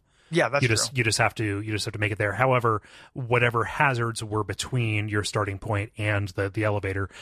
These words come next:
Speaker 2: are still there. You
Speaker 1: Yeah,
Speaker 2: just,
Speaker 1: there's
Speaker 2: you know. Yeah.
Speaker 1: And they, they continuously spawn.
Speaker 2: Mm-hmm.
Speaker 1: It's, it's not like a rogue thing where you can clear out a level. Um,
Speaker 2: Yeah.
Speaker 1: as far as I know, like, I went down, I thought that I killed the, you know, whatever specific monster was in the swamp,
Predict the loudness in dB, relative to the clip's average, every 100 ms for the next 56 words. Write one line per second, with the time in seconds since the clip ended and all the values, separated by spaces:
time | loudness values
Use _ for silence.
0 | -8 0 2 2 2 0 -4 -10 -14 -18
1 | _ _ -2 2 2 2 0 0 -2 -10
2 | _ _ -4 -2 2 2 2 -4 -4 -4
3 | -2 -2 -2 -4 -6 -4 -4 -4 -12 _
4 | -8 -4 -4 _ 0 0 0 0 2 2
5 | 0 0 2 2 2 -2 0 0 2 2
6 | 0 0 0 0 0 -2 0 2 2 0
7 | -4 -8 -10 -16 _ _ _ _ _ _
8 | _ -4 0 2 0 0 -2 4 4 4
9 | 2 0 0 -2 -10 -4 0 2 2 0
10 | 0 2 2 0 0 0 0 -2 -6 -4
11 | -6 -2 -2 -2 -4 _ -8 -6 -6 -4
12 | -2 0 -2 -6 -8 -6 -2 -2 -2 -4
13 | -4 -6 -8 0 2 0